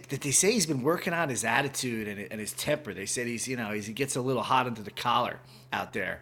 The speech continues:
I could see, I could see Rahm really being in the mix. Um, what about DeChambeau? I mean, do you have any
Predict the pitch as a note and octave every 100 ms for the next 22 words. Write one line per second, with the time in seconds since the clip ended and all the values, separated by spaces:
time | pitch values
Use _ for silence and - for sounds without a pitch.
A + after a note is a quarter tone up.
0 | - - - - - - - - C3 A3
1 | B3 B3+ - F#3 E3+ D#3 C3 - - -
2 | - - - - - - - - - -
3 | - - G#3 B3+ - G#3 C#3+ C3 C#3+ D3
4 | B2+ - B2+ A#2+ D3 C3+ A#2 C3+ B2 A#2+
5 | G2+ G#2 A#2 - - - - - - -
6 | - - A#2 G#2+ G#2 G#2 G2+ G#2+ - -
7 | - - G3+ D4+ D#4+ D#4 - A3+ - D#3
8 | B2+ A2+ A2+ G2 F#2 F#2+ A#2+ B2 B2 A#2+
9 | - - - - - D3 D#3+ F#3 G#3+ G#3
10 | F#3+